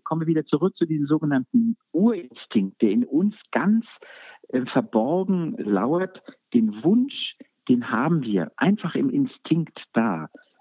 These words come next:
Äh, und das Interessante daran ist auch, das, äh,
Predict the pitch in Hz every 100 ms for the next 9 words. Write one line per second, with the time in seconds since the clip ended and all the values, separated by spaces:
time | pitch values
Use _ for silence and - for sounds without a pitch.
0 | _ - 120 110 117 - 120 123 - 113
1 | - 117 175 185 170 147 139 117 107 151
2 | 139 127 110